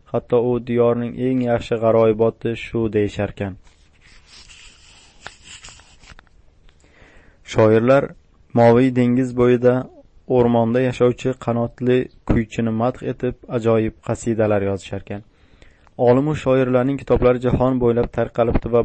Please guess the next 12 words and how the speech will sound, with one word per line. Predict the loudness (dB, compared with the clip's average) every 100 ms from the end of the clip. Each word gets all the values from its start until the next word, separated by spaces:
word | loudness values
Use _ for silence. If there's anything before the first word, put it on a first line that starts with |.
| 2
ba'zilari | 0 0 -2 -2 -2
Chin | -12 -10
imperatorigacha | -8 -4 -2 0 -2 -2 -2 -4 -4
yetib | -4 -4 -4 -4
boribdi. | -4 -4 -6 -14 -18 _
Chin | -8 -6
imperatori | -6 0 2 0 -2 -8 -6
o'zining | -6 -6 -6
oltin | -4 -4 -4 -8
taxtida | -8 -12 -8 -8
savlat | -4 -2 0 -2 -4
to'kib, | -6 -6